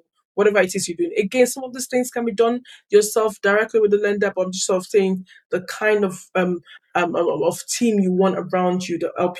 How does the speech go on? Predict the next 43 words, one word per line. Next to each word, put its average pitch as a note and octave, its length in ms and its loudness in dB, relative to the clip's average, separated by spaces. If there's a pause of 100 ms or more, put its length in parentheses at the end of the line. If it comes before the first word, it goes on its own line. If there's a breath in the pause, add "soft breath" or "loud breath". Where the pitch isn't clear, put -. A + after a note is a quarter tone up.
you F3+ 140 -6 (120)
build F3+ 200 -4
your E3+ 120 -2
portfolio. E3+ 500 -2 (300 loud breath)
And F3 200 2
lastly F#3 640 2
is F3+ 260 -6 (120)
a F3+ 280 2
good F3 260 -2 (340 loud breath)
letting F3+ 540 0
agent F3+ 420 0
or E3+ 120 -6
managing E3+ 380 -4
agent. D#3 380 -2 (880 soft breath)
Um, F#3+ 420 8
we, G3+ 320 -2
we G#3+ 160 2
at - 120 2
Icon, F#3+ 560 2 (280 loud breath)
we F#3 80 4
have F3+ 400 0
a - 60 -4
team G3 340 0
of F#3 180 -2
people F#3+ 260 -2
that F3 140 -2
will F#3 120 -2
help A#3+ 300 0 (360 loud breath)
you, G#3 500 0
um, F3 260 2 (800)
through G#3+ 200 6
all F#3+ 120 8
of F#3 80 0
that - 180 -2
process. F#3 300 -2
But F3+ 80 -2
one G3 160 2
of F#3 60 -2
the F#3+ 100 -4
things F#3+ 180 0
that E3 140 -4
we've E3+ 160 -4
done, F3 220 -4